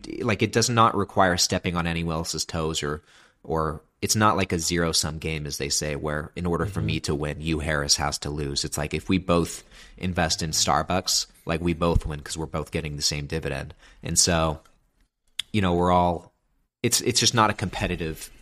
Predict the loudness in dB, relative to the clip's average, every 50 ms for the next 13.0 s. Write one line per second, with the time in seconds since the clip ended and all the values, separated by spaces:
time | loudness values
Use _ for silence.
0 | -20 -20 -20 -20 -20 -14 -8 -4 -2 -2 0 0 -2 -2 -2 -2 -4 -4 -4 0
1 | 4 4 4 4 2 -2 -4 -4 -2 0 0 0 0 0 -2 -2 -2 -2 -4 -6
2 | -6 -4 -4 -4 -2 -2 -2 -2 -4 -8 -6 -6 -6 -6 -4 -2 -2 -2 -2 -2
3 | -4 -6 -6 -6 -8 -8 -6 -6 -8 -8 -10 -14 _ _ _ _ -20 -20 _ _
4 | _ -2 2 4 6 6 6 6 4 2 2 0 -2 -2 -2 -2 -4 -4 0 2
5 | 2 4 4 2 0 0 0 4 4 4 4 2 -2 -4 -10 -20 -20 -16 -6 -2
6 | -2 -2 0 2 2 2 2 0 0 -2 -2 -2 -4 -4 -4 -4 -4 -4 -6 -4
7 | 0 2 4 4 4 2 2 0 0 0 0 0 0 0 0 -2 -2 -4 -8 -6
8 | 0 2 2 4 4 4 4 4 2 2 2 2 2 2 0 0 -2 -4 -8 _
9 | _ _ _ _ _ -8 -2 0 0 0 0 -2 -2 -2 -2 -2 -2 0 0 0
10 | 2 0 0 0 -2 -2 0 0 0 0 0 0 -2 -2 -2 0 0 0 -2 -4
11 | -8 -2 2 2 4 4 2 0 -2 -2 -4 -4 -4 -6 -4 -2 -2 -2 -4 -6
12 | -8 -4 -2 0 0 0 -2 -2 -2 -2 -2 -2 -2 -2 -2 0 -2 -2 -6